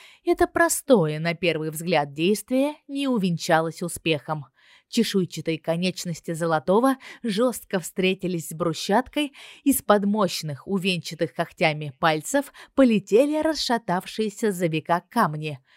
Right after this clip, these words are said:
Дракон не удержался, с грохотом плюхнулся на брюхо и дальше поехал, словно лодка на днище.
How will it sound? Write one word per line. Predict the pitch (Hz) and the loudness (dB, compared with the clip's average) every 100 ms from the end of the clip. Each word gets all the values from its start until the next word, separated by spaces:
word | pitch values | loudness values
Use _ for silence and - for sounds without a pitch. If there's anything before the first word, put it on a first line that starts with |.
| _ - | _ -2
Дракон | 190 180 180 185 165 | 2 2 2 -4 -4
не | 170 | -6
удержался, | 160 165 160 196 220 233 269 254 - - - | -4 -4 0 4 4 4 0 0 -2 -14 -6
с | 190 | -4
грохотом | 170 214 247 - 165 170 160 | 0 4 4 4 -4 -6 -4
плюхнулся | 190 190 - 175 156 - | 0 0 0 -8 -6 -6
на | 165 156 | -4 -2
брюхо | 151 208 247 302 277 - - | 2 2 2 -2 -2 -12 -2
и | 320 254 | 2 2
дальше | 160 220 320 - 359 | 4 2 2 -2 -4
поехал, | - 294 220 185 - 269 254 | -2 0 2 0 -2 -6 -6
словно | - 185 180 160 151 | -4 0 0 0 -4
лодка | 147 185 - 190 | -2 -2 -2 -4
на | 180 | -2
днище. | 170 160 156 131 - 147 | -4 -6 -6 -6 -6 -6